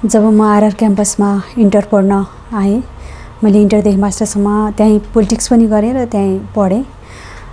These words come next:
त्यसो हुँदा त्यस पछाडि म पत्रकारिता सँगसँगै, अ, यता जिल्लामा म नेपाली काङ्ग्रेसको पोलिटिक्स गर्दै थिएँ। सोही क्रममा चाहिँ अब यो अवसर पनि पाइयो।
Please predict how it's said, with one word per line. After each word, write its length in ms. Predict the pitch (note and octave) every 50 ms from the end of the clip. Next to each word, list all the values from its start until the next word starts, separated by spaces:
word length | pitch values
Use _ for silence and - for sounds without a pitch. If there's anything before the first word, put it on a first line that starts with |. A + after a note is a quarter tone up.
| - - - -
त्यसो 240 | B3+ B3+ - C#4
हुँदा 220 | A3+ G#3 G#3+ A#3 B3
त्यस 220 | B3 C#4 C4+ -
पछाडि 600 | - C#4 C4 - C4 C4+ C4 B3+ B3+ B3 B3+ A#3+
म 60 | A3+ G#3+ G3+ G3+ G3+ G3+ G3+ G3+ G3 G3 F#3+ -
पत्रकारिता 540 | A#3+ A#3+ - A#3+ A#3 A#3+ A#3 A3+ - A#3+ A3
सँगसँगै, 540 | G#3+ - A3+ G#3+ G3+ - G3 F#3+ F#3+ G#3 A#3+ A#3+ - - - - - - - -
अ, 400 | G#3+ G3 G3 F#3+ F#3+ F#3+ F#3 F#3+ F#3 - - - - -
यता 300 | A#3+ G#3+ G#3 G3+ F#3+ F#3+
जिल्लामा 480 | F#3+ F#3 G#3+ G3 G3 F#3 F#3 F#3+ F#3+ F#3+ F#3+ F#3 F3+ F3+ - B3+
म 440 | A#3 G#3 G3 G3 F#3+ F#3 F#3 F#3 F#3+ G3 G3+ G3+ G#3 G3+
नेपाली 260 | G3 G3+ G3 G3+ F#3+
काङ्ग्रेसको 460 | - G3+ F#3 F#3 F#3 F#3 - - -
पोलिटिक्स 440 | G3 - G3 F#3 - F#3+ - - - -
गर्दै 380 | G#3 F#3 G3 F3+ F3 G#3 A3+ A#3
थिएँ। 260 | - G3+ G3 B3 C4+ - - - - - - - - - - -
सोही 220 | - - D4 D4+
क्रममा 400 | C#4+ D4 B3+ A#3+ A#3 A#3 A3 A3
चाहिँ 340 | G#3+ G#3+ A#3+ A#3+ B3 B3+ B3+
अब 120 | A3 F#3+ F#3+
यो 320 | G3 G3 G3+ G3+ F#3+ F#3+
अवसर 380 | - G3 G#3 G3+ - A#3+ A#3 A3
पनि 200 | A#3 A#3+ B3 A#3
पाइयो। 420 | A#3 G#3+ G3 F#3+ G3 G3 G3+ G#3